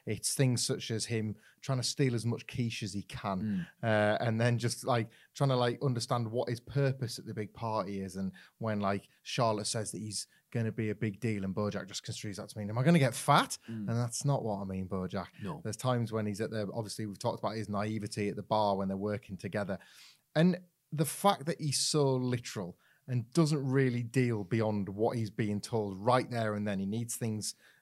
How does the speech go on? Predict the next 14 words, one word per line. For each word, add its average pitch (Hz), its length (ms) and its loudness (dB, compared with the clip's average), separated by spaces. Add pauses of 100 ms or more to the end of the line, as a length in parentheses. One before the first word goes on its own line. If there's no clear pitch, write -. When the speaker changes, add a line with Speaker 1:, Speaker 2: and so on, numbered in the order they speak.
(180)
Speaker 1:
painting 135 360 2
in 98 120 -4
fifty 147 560 0
foot 123 240 -2
high 117 240 0
letters 117 300 2
to 113 120 -4
understand 110 420 -2
what 101 120 -4
the - 60 -8
hell 135 280 -2
anybody's 110 380 -2
talking 117 360 0
about. 98 300 -6